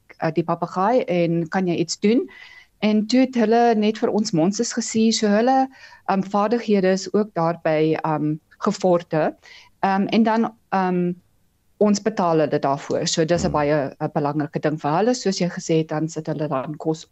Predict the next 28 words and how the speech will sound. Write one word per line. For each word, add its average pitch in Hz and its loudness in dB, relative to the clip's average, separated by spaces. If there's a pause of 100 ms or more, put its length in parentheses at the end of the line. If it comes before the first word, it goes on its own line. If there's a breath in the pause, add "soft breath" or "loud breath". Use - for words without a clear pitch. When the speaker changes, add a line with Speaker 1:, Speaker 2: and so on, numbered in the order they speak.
(100)
Speaker 1:
op 170 -10
die 165 -4
tafel 156 -6
vir 160 -10
hulle, 147 -10 (460)
um, 143 -6
families. 139 -2
Speaker 2:
Lieflik. - -6 (280 loud breath)
En, 202 0
en 202 0 (140)
hoekom 175 4
is 269 2
hierdie 180 2
papegaaie 151 0
in 123 2
gedrang 120 2
en, 147 4
en, 113 2
en 107 2
hoe 107 4
help 123 2
die 101 -14
projek 92 -2
met 104 0
die 87 -4
bewaring 76 -4
van 67 -8
hulle? 62 -16